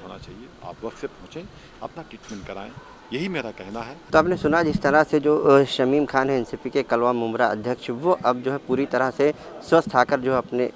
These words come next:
Speaker 2: घर पहुंच गए। लेकिन जिस तरह से मुमरा शहर के जो लोग हैं उनके लिए जो कहीं ना कहीं ये मददगार साबित होते हैं और लोग इनके लिए दुआएं भी कर रहे थे, लेकिन एक बार फिर अब उनकी खिदमत के लिए शमीम खान अपने ही घर, अपने शहर में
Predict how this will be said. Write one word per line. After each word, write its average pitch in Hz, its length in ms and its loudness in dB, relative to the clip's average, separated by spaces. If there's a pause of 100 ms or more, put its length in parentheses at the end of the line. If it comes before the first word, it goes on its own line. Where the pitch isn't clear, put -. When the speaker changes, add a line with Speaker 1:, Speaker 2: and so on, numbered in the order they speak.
Speaker 2:
घर 117 320 0
पहुंच 131 200 0
गए। 151 180 0
लेकिन 147 260 0
जिस 127 200 0
तरह 143 260 6
से 156 260 6 (380)
मुमरा 160 440 8
शहर 160 280 2
के 175 140 2
जो 160 160 4
लोग 151 320 4
हैं 165 200 2 (180)
उनके 151 300 4
लिए 170 180 4
जो 110 140 0
कहीं 151 220 2
ना 165 80 2
कहीं 156 240 -2
ये 156 180 4 (260)
मददगार 131 480 6
साबित 160 420 2
होते 151 240 0
हैं 170 280 2
और 127 240 6 (280)
लोग 156 220 8
इनके 131 260 2
लिए 139 220 2 (160)
दुआएं 131 340 6
भी 147 140 -2
कर 147 180 4
रहे 151 160 2
थे, 151 160 -6
लेकिन 127 280 0
एक 117 160 0
बार 120 240 6
फिर 175 200 6
अब 120 280 2 (300)
उनकी 131 260 2 (100)
खिदमत 131 400 0
के 139 100 -6
लिए 127 140 -2
शमीम 127 320 0
खान 123 240 0
अपने 123 300 -2
ही 139 120 0
घर, 131 200 -2
अपने 113 260 -4
शहर 139 300 4
में 131 160 0